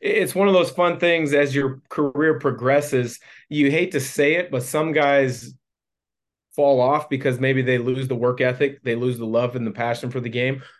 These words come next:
Maybe they don't get the opportunities. Some guys make the most of the opportunities in front of them, but it's always fun to reminisce. Um, w-, when you look at the car-, your career up till now,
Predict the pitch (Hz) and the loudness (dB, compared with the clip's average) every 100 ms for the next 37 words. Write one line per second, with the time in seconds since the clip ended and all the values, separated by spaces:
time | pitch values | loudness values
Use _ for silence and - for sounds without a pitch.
0 | - 156 165 170 170 175 160 160 156 151 | -2 0 0 2 0 0 0 0 0 -2
1 | 165 180 135 113 - 147 143 139 131 139 | 0 0 0 -2 -4 -4 0 -2 0 -2
2 | 135 127 139 156 156 131 123 117 123 - | -2 0 2 0 0 0 0 -2 -4 -4
3 | 131 123 113 131 123 113 104 - - - | -2 -2 -4 -2 -2 -2 -4 -14 -14 -4
4 | 127 147 147 135 139 135 127 127 117 113 | -2 2 2 2 0 0 0 0 0 0
5 | 127 113 - - - _ - 123 117 117 | 0 0 -6 -20 -20 _ -8 -2 -2 0
6 | 117 113 143 143 151 156 170 190 202 214 | -4 -4 -4 -2 0 0 2 2 0 -2
7 | - - - 156 160 151 165 156 151 156 | -4 -4 -2 -2 0 0 0 0 2 2
8 | 143 147 147 - 160 139 123 123 123 104 | 2 -2 -4 -2 -2 0 2 0 -2 -4
9 | 92 | -8